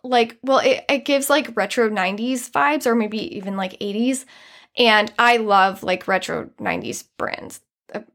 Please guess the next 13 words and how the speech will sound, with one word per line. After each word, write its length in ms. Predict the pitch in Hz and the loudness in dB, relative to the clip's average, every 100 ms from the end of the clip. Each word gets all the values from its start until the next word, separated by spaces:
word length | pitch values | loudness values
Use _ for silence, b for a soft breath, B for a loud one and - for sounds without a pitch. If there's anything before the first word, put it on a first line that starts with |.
| _ | _
brand, 460 | 202 196 196 196 - _ _ _ _ _ | -10 -6 -6 -8 -14 _ _ _ _ _
retro 540 | 233 214 214 214 196 | -2 -2 0 -2 -2
nineties 680 | 196 202 202 185 185 190 202 | -2 -4 -4 -6 -10 -10 -2
vibes. 500 | 208 147 127 208 - | 2 4 4 2 -2
That's, 240 | - - | -4 -4
like, 280 | 196 - - _ _ - | -6 -6 -14 _ _ -4
I 80 | 214 | -2
don't 100 | - | -2
know, 120 | 220 | -6
that's, 140 | 220 | -2
like, 160 | 214 208 | -2 0
my 200 | 214 196 | 2 2
aesthetic. 460 | 208 202 - 220 | 0 -4 -4 -6